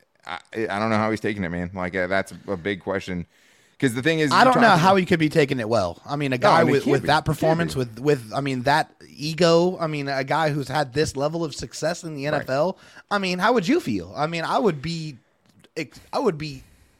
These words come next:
Speaker 2: super mad. I would be livid.
Speaker 1: Well, 'cause, I mean, the thing you talked about before, you talked about, like, hey, he has to go prove it to this coaching staff and practice and
Speaker 2: Yeah.
Speaker 1: stuff like that. But it's like,
Speaker 2: Yeah.
Speaker 1: you know what's supposed to prove it? Twenty-four interceptions over three
Speaker 2: Exactly.
Speaker 1: seasons, right? Like,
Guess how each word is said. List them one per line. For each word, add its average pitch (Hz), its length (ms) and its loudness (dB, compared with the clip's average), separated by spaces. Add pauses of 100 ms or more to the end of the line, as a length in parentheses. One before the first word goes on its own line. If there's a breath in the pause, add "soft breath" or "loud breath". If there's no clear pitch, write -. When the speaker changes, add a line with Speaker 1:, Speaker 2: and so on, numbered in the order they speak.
Speaker 2:
super 226 680 -2
mad. 107 180 -6
I 185 60 0
would 208 80 0
be 156 100 -6
livid. 127 540 -6 (220)
Speaker 1:
Well, 196 180 4
'cause, 190 180 2
I 175 80 6
mean, 170 220 0
the 151 80 -4
thing 175 180 -2
you 160 80 -2
talked 117 220 2
about 107 160 2
before, 92 320 -2
you 82 60 -6
talked 101 220 2
about, 95 200 2
like, 90 140 2
hey, 95 180 0
he 82 100 -2
has 107 160 2
to - 100 -10
go 98 80 2
prove 107 300 -2
it 101 100 -4
to 107 80 -6
this 95 140 -4
coaching 101 320 -4
staff 92 260 -4
and 78 120 -18
practice 101 300 -2
and 90 80 -2
Speaker 2:
Yeah. 98 80 2
Speaker 1:
stuff 87 180 -4
like 87 160 -4
that. 92 180 -2
But 90 80 -8
it's 90 140 -4
like, 123 60 2
Speaker 2:
Yeah. 190 120 4
Speaker 1:
you 226 60 4
know 139 100 4
what's 131 220 2
supposed 123 300 0
to 120 60 -8
prove 143 240 -4
it? 156 120 -4
Twenty-four 131 580 0
interceptions 107 520 -4
over 87 180 -4
three 104 180 -4
Speaker 2:
Exactly. 110 520 -2
Speaker 1:
seasons, 92 40 -4
right? 90 220 0
Like, 85 220 -6